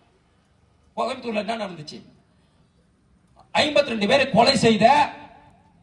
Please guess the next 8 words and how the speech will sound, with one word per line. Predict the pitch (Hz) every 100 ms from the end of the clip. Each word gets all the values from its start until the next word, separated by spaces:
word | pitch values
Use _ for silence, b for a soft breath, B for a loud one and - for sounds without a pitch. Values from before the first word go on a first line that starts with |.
| _ _ _ _ -
தீவிரவாதி | 302 302 269 247 220 240 294 285 - - - _ _ _ -
பாட்சாவுடைய | 220 339 302 294 262 247 233 269 302 - - - - - -
உடல் | - 381 381
ஊர்வலம் | 311 320 285 277 330 370 - _ _ _ _ _ _ _
தமிழக | 262 359 427 392
அரசின் | 679 - 311
அனுமதியோடு | 302 370 466 453 440 427 415
நடந்துச்சே. | 349 359 339 320